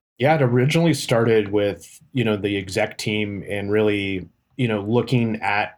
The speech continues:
our current buyers and where we wanted to go. And, you know, being a founder-led company with Ryan, our C E O,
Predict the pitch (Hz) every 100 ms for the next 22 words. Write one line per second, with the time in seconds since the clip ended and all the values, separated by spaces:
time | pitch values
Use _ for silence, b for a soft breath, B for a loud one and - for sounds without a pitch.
0 | _ - 107 - - 117 113 110 117 101
1 | 95 107 104 104 90 - - _ _ 107
2 | 98 104 104 101 101 92 90 95 92 -
3 | 87 90 90 123 131 _ - 107 104 101
4 | 98 - - - 120 107 98 123 123 104
5 | - 113 113 107 107 104 98 - _ _
6 | 110 110 104 - 170 165 113 104 98 104
7 | 123 147 107 101 95 120 107 - 123 104
8 | 107 139 156 123 107 -